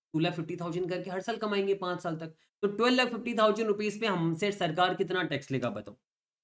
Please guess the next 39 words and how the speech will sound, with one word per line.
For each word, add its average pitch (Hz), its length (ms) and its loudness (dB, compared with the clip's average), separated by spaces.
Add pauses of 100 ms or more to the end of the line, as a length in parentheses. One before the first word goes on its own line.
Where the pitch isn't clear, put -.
(420)
ये 185 160 8
कमाई 170 340 6
पे 185 140 2
थर्टी 160 340 0
परसेंट 165 340 2
टैक्स 165 200 2
लेगा 123 240 2
सरकार 104 360 -4
हमसे, 104 240 -10
थ्री - 560 -2
लाख 240 200 6
सेवेंटी 202 400 6
फ़ाइव 208 260 2
थाउजेंड 185 360 4
सरकार 160 460 4
हमसे 147 340 2
टैक्स 139 360 -4
लेगा 127 280 0
देखा 123 300 -2
जाए 104 180 -8
तो, 120 120 -4
जो 160 140 2
हम 160 120 2
कमाएंगे 123 400 2
उस 110 160 -6
पे। - 80 -14
लेकिन 143 460 0
हम 185 120 0
खर्चा 139 360 0
भी 180 100 2
तो 202 140 0
कर 196 160 0
रहे 160 100 -4
हैं। - 160 -12
खर्चा 202 340 2
क्या 202 180 2
कर 185 160 2
रहे 135 100 2
हैं? - 120 -8